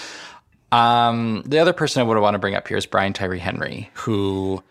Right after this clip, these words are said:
uh, Causeway is, it's a pretty minor movie, and I think Jennifer Lawrence has, you know, she's good in it, but she's certainly given more dynamic performances. But Brian Tyree Henry, to me, was the real star of this movie and is so good in it.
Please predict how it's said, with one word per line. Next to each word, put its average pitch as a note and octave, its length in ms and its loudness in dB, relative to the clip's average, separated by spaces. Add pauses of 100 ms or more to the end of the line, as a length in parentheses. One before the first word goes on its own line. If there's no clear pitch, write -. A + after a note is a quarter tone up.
(520)
uh, - 220 0
Causeway E3+ 360 4
is, C#3+ 100 -2
it's - 240 -8
a C#3 60 0
pretty C3 240 2
minor G#2 340 4
movie, C3+ 680 0
and G2+ 500 2 (380)
I A2+ 60 -12
think G2 180 -8
Jennifer G#2 300 0
Lawrence G2 300 0
has, F#2+ 320 -6 (380)
you A2 100 -6
know, G2 200 -4 (180)
she's - 280 -8 (240)
good G2+ 180 0
in A2 100 2
it, A#2+ 180 2
but F#2+ 120 0
she's - 200 -4
certainly G2+ 340 -2
given F#2+ 320 -2
more F#2+ 460 0 (600)
dynamic F#2+ 400 0
performances. D#3 440 2
But A2 180 2
Brian B2+ 220 4
Tyree C3 240 2
Henry, G2+ 540 0
to - 100 -4
me, G2+ 220 2
was F#2+ 140 -2
the F#2 80 -4
real F#2+ 140 -2
star - 240 0
of G#2+ 60 0
this - 180 -6
movie D#2+ 300 -6
and - 120 -6
is - 100 -6
so B2 680 2
good G2+ 200 0
in G2 100 -4
it. F#2 200 -6